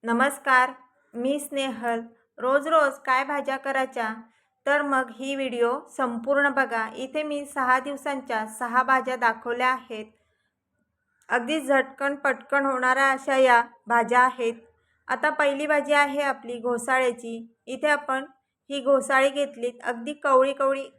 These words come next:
अशी ही घोसाळी आहेत. त्यामुळे मध्ये आपण चिरलीत, त्याचे चार भाग करून घेतलेत. ही घोसाळी मी आधी धुवून घेतली होती, पण परत एकदा मी ती पाण्यामध्ये टाकलीत.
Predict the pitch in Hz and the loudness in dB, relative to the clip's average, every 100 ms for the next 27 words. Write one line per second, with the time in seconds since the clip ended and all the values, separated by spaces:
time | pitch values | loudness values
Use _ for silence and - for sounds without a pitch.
0 | - 233 277 254 269 247 233 247 247 254 | -12 -10 -8 -8 -4 -2 -2 0 2 2
1 | 240 220 226 - _ _ _ _ 269 254 | 0 -4 -8 -12 _ _ _ _ -4 -2
2 | 262 269 269 - _ _ _ _ _ _ | -2 -2 -6 -12 _ _ _ _ _ _
3 | _ _ _ - 254 254 285 285 285 277 | _ _ _ -6 -4 2 4 4 0 -6
4 | 277 269 240 233 247 - - 262 254 277 | 0 -2 0 0 -2 -4 -8 -6 -4 -4
5 | 277 247 254 277 262 - 247 254 262 254 | 4 4 4 2 0 -4 -4 -2 -2 -4
6 | 220 220 233 - _ _ _ 277 277 294 | -4 -8 -8 -16 _ _ _ -10 4 4
7 | 294 294 294 294 277 240 269 254 262 269 | 4 2 2 2 0 0 -4 -2 -2 -2
8 | 285 277 254 247 240 240 262 _ _ _ | -4 -4 -2 -2 -2 -12 -14 _ _ _
9 | 262 254 247 262 277 285 247 269 269 262 | -6 -4 -2 0 2 0 -2 -4 -4 -6
10 | 247 269 269 240 220 226 233 254 247 226 | -8 -12 -4 -4 -4 -6 -4 -2 -2 -4
11 | 214 | -6